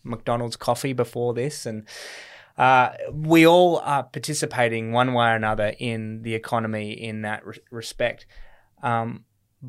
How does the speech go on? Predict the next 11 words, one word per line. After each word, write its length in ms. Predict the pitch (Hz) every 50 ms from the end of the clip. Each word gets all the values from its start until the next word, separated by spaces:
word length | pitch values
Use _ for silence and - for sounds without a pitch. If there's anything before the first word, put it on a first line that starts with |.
| - -
but 260 | 143 131 127 131 - _ _ _ _ _ _ _ _ _ _ _ _ _ _ _ _ -
so 360 | - - - 147 143 156 - - _ _ _
from 200 | - 180 160 143
a 60 | 131
personal 720 | - - - 160 165 175 - - - 165 151 151 147 - _ _
perspective, 760 | - 131 - - - 110 107 - - 117 113 113 - - - _ _ _ _ _ _ _ _ _ _ _
this 320 | 151 127 127 143 143 - - -
obviously 400 | 120 127 123 127 127 - 120 120
hasn't 340 | 117 123 123 123 127 113 113
been 180 | 117 120 117 113
an, 180 | 110 110 -